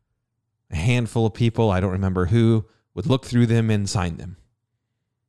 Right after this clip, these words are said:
Maybe there was a vessel that was increasing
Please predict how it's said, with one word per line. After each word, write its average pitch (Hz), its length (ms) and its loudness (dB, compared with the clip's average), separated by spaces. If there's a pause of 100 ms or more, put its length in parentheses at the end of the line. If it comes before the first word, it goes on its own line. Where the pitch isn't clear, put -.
(2000)
Maybe 127 600 0 (160)
there 104 200 -2
was 95 400 -2
a 92 340 -6 (1160)
vessel 110 720 -2 (720)
that 110 240 -4
was 92 520 -2 (1000)
increasing 110 960 -2